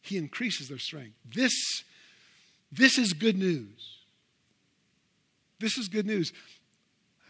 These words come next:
Isaiah goes on to say this, and we know this soundbite so well. He says, Even youths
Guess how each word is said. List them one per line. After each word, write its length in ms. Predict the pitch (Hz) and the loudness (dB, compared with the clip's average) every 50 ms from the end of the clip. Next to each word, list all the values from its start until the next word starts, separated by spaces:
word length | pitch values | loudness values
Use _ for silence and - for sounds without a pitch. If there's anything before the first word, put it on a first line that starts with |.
| - _ _ _ _ _ _ _ - | -20 _ _ _ _ _ _ _ 2
Isaiah 420 | 180 190 190 185 - 240 277 302 285 | 4 4 4 4 2 2 0 2 2
goes 220 | 294 277 - - | 2 2 2 2
on 320 | 226 214 214 220 226 220 | 2 2 2 2 2 0
to 60 | 202 185 | -2 -4
say 260 | - - 208 190 190 | -2 0 2 2 2
this, 340 | 160 156 131 113 113 - - | 2 -2 -8 -10 -8 -8 -6
and 280 | 180 180 196 233 185 | -6 -6 -6 -6 -4
we 100 | 185 202 | -4 -2
know 280 | 196 202 214 226 233 240 | -2 0 0 0 0 0
this 280 | 233 233 196 - - - | -2 -2 -4 -4 -4 -4
soundbite 440 | 185 185 190 190 165 143 143 185 - | -6 -6 -6 -8 -8 -10 -10 -10 -8
so 240 | - - 180 170 | -8 -6 -6 -6
well. 360 | 156 151 147 139 135 131 117 107 - | -6 -8 -8 -10 -12 -14 -16 -16 -14
He 80 | - | -12
says, 340 | 175 - - 196 185 175 - - - - - - - | -8 -4 -4 -2 -2 -4 -6 -8 -14 -20 -20 -6 2
Even 420 | 233 247 262 285 294 302 302 294 262 | 6 8 8 8 6 4 0 0 0
youths 760 | 208 190 220 240 220 175 143 - - - - - - - | 0 2 2 2 2 0 -2 -6 -10 -12 -12 -12 -12 -14